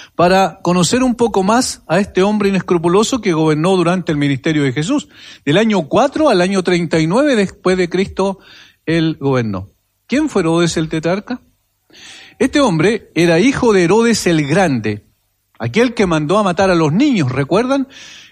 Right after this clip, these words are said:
Eh, este hombre murió alrededor del cuatro antes de Cristo, y de tal forma que cuando el Señor Jesucristo nació, este hombre estaba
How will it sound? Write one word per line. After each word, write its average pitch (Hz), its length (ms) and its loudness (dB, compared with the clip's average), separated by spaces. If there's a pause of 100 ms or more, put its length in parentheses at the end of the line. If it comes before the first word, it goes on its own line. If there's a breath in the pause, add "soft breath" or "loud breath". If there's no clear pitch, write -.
Eh, 156 200 -2
este 220 280 0
hombre 254 220 2
murió 196 340 2
alrededor 208 440 2
del 185 240 0
cuatro 240 600 -2 (420)
antes 208 360 -2
de 180 140 0
Cristo, 160 560 -4 (720 soft breath)
y 170 460 0 (460)
de 156 120 -2
tal 202 180 0
forma 208 400 0
que 190 460 -2 (260)
cuando 160 800 2 (160)
el 151 180 0
Señor 175 320 -2
Jesucristo 202 580 -2
nació, 220 520 0
este 185 200 -2
hombre 202 180 0
estaba 196 500 -2